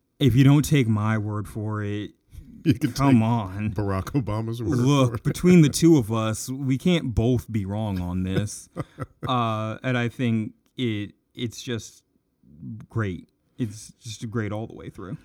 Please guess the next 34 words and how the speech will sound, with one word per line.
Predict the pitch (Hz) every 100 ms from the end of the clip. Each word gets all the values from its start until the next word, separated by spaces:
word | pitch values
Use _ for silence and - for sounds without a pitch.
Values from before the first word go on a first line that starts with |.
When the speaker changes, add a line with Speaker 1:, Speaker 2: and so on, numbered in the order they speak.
| _
Speaker 2:
Did | 156
he | 262
have, | 254 196 151 151
did, | 151 -
um, | 139 127 127 131 - _ _ 165
I |
haven't | 214 143
seen | 160
Obama's | 113 92 95 92
list. | 95
Did | 135 139
he | 151
have, | 127 131 - 127 123
uh, | 110 107 127
any | 123 123
other | 123
ones | 123 120 104
that | 104
you, | 131 120 120 107
that | 107 -
the |
two | - 135 120
of | 120
you | 110
agreed | 107 113 113 -
to? | - 120 113
Speaker 1:
He | - 151
had | 123
The | 120
Irishman | 123 110 - 104
on | 98 104
there. | 107 -
Speaker 2:
Okay, | 101 - - - _
so. | - - -